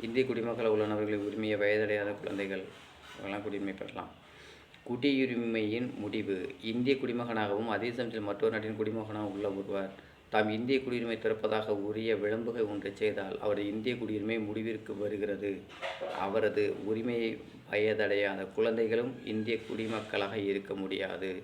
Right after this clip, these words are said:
குடிமை-, குடியுரிமை இழக்கும்போது. வேறொரு நாட்டின் குடியுரிமையை அடைதல். இந்திய குடிமகன் எவரேனும் ஒருவர் தன்னிச்சையாக வேறொரு நாட்டின் குடியுரிமையை அடைந்து கொண்டால்,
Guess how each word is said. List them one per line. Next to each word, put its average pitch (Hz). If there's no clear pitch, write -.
குடிமை-, 107
குடியுரிமை 113
இழக்கும்போது. 95
வேறொரு 123
நாட்டின் 123
குடியுரிமையை 110
அடைதல். 95
இந்திய 135
குடிமகன் 120
எவரேனும் 113
ஒருவர் 110
தன்னிச்சையாக 113
வேறொரு 107
நாட்டின் 107
குடியுரிமையை 110
அடைந்து 104
கொண்டால், 101